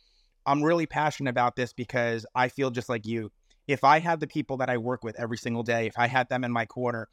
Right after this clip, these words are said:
when you and I were teammates in triple A with the New York Mets, I would be far ahead of where I am today. Um, I'm trying to do, and it's not always so welcoming 'cause people either say, "Hey, Ray, I'm good. I'm making enough money.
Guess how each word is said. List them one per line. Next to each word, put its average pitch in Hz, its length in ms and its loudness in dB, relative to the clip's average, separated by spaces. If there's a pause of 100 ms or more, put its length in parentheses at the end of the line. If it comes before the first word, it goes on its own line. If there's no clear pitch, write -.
(140)
when 117 180 -2
you 147 160 2
and 143 80 2
I 135 140 4
were 123 100 0
teammates 131 380 -2
in 113 80 -8
triple 127 280 -2
A 123 40 0
with 120 100 -4
the 120 60 -4
New 123 80 0
York 123 180 -2
Mets, 131 320 0 (480)
I 143 140 4
would 151 100 2
be 139 140 -4 (160)
far 160 260 2
ahead 143 240 -2
of 120 80 -6
where 120 220 0
I - 40 2
am 120 40 -4 (260)
today. 110 260 -4 (520)
Um, 120 320 2 (440)
I'm 143 140 4
trying 156 400 0
to 156 100 -4
do, 123 300 0
and 123 140 -4
it's - 160 -10
not 131 180 2
always 127 420 -2
so 123 140 0
welcoming 120 520 0
'cause 110 120 -14
people 117 360 -4
either 117 200 -2
say, 113 400 -2 (400)
"Hey, 151 180 0
Ray, 143 220 2
I'm 127 140 0
good. 127 500 0 (340)
I'm 131 120 -2
making 131 260 -2
enough 127 260 -2
money. 123 540 -2